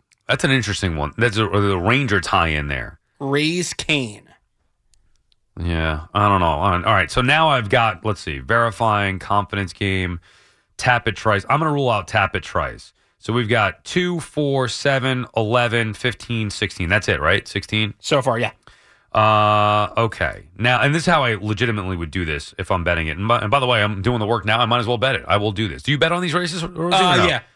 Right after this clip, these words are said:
Speaker 1: Okay.
Speaker 2: M-, m-, my strategy is I'll get the favorite and I'll box it with one of the long shots.
Speaker 1: All right. So what are we looking at odds here now?
Speaker 2: Well,
Speaker 1: Of the,
Speaker 2: we
Speaker 1: of
Speaker 2: have
Speaker 1: the
Speaker 2: horses. We have lots
Speaker 1: well,
Speaker 2: of horses
Speaker 1: no,
Speaker 2: left.
Speaker 1: no, but I'm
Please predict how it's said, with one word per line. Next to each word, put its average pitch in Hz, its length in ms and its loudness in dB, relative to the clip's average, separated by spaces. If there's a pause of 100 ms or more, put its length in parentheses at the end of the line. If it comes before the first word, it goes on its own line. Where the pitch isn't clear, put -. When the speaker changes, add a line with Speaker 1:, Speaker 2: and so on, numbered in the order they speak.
Speaker 1:
Okay. 101 200 0
Speaker 2:
M-, - 140 -6
m-, 156 60 -10 (220)
my 170 160 2
strategy 160 640 0
is 147 160 2
I'll 143 100 0
get 156 160 0
the - 80 -8
favorite 165 480 0
and 147 100 2
I'll 135 220 -2 (120)
box 147 360 0
it 143 180 -2
with 139 240 -2 (220)
one 143 160 0
of 139 80 0
the 123 80 -2
long 127 280 0
shots. - 520 -8 (100)
Speaker 1:
All 139 100 6
right. 107 180 0
So 156 160 0
what 135 200 -2
are 170 40 -2
we 156 100 0
looking 143 300 0
at 123 180 2
odds 110 320 2
here 80 240 -2
now? 67 300 -10 (160)
Speaker 2:
Well, - 160 4
Speaker 1:
Of 165 80 0
the, - 60 2
Speaker 2:
we 202 40 4
Speaker 1:
of - 60 4
Speaker 2:
have 165 80 0
Speaker 1:
the 139 80 -2
Speaker 2:
horses. 190 280 0
We 175 60 0
have 156 140 -2
lots 165 140 2
Speaker 1:
well, 165 80 -4
Speaker 2:
of 131 60 -10
horses 123 280 -2
Speaker 1:
no, 135 60 -2
Speaker 2:
left. 185 160 4
Speaker 1:
no, 175 120 0
but 151 140 2
I'm 143 140 -2